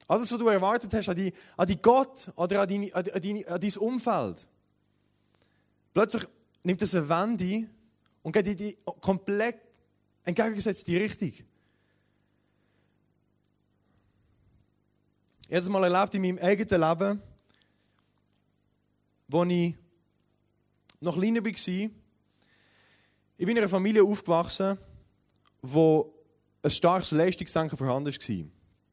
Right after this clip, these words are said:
Und es war nicht nur in meiner Familie so gewesen, sondern es war seit Generationen dort drin gewesen. Und als ich aufgewachsen bin, ist es mir immer gut gegangen eigentlich. Ich bin sehr, äh, eine sehr coole Kindheit gehabt. Und plötzlich, als ich älter geworden bin, habe ich realisiert, was meine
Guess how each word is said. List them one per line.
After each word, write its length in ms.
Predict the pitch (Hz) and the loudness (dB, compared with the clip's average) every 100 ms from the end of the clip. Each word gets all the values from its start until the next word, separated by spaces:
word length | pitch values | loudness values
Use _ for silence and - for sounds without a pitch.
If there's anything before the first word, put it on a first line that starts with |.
| _ _ - - | _ _ -16 -8
Und 80 | |
es 80 | 160 | -2
war 80 | 185 | 0
nicht 80 | 202 | 2
nur 60 | 202 | 2
in 80 | |
meiner 220 | 196 185 160 | 2 2 2
Familie 360 | 165 208 220 | 2 4 4
so 200 | 196 202 | 4 2
gewesen, 240 | 185 202 185 | 2 -2 -4
sondern 280 | 180 165 | -4 -4
es 160 | 151 156 | -6 -4
war 80 | 175 160 | -6 -8
seit 260 | - 180 160 | -8 -8 -2
Generationen 720 | 185 175 170 - 170 190 185 | -2 0 -2 0 0 0 -4
dort 160 | 151 - | -6 -6
drin 140 | 156 | -6
gewesen. 420 | 170 - 139 98 - _ _ _ _ _ _ _ _ _ _ _ _ _ _ _ _ | -4 -6 -6 -6 -10 _ _ _ _ _ _ _ _ _ _ _ _ _ _ _ _
Und 160 | - 151 | -8 -2
als 120 | 175 | 0
ich 200 | 185 175 - - | 0 -2 -10 -4
aufgewachsen 600 | 214 214 208 196 190 175 | -4 0 0 0 -2 -2
bin, 60 | |
ist 80 | 185 | -2
es 40 | |
mir 140 | 180 202 | 0 0
immer 180 | 262 220 | 0 0
gut 300 | 214 240 233 | 2 2 4
gegangen 240 | 208 214 | 0 0
eigentlich. 340 | 185 185 196 | 0 0 -2
Ich 60 | 180 | -4
bin 100 | 165 | -2
sehr, 300 | 165 190 196 | 2 2 4
äh, 340 | 170 160 147 | 2 0 -2
eine 160 | 151 156 | -4 -4
sehr 300 | 147 196 190 | 0 0 -2
coole 380 | 190 - 208 185 | -4 -8 -6 -6
Kindheit 420 | 175 196 196 190 | -6 -4 -4 -4
gehabt. 340 | - 151 180 - _ _ _ - - - | -4 -4 -4 -8 _ _ _ -20 -20 -4
Und 80 | |
plötzlich, 220 | 147 220 226 | 0 0 0
als 140 | 220 | 0
ich 80 | 190 | 2
älter 260 | 208 220 | 2 2
geworden 240 | 214 220 196 | 2 2 2
bin, 120 | 190 | 0
habe 140 | 180 | 0
ich 60 | 175 | 0
realisiert, 680 | 175 165 160 180 208 208 - _ _ - | 0 0 -2 0 0 -2 -10 _ _ -10
was 160 | 156 | -4
meine 260 | 202 214 208 | -2 -2 -4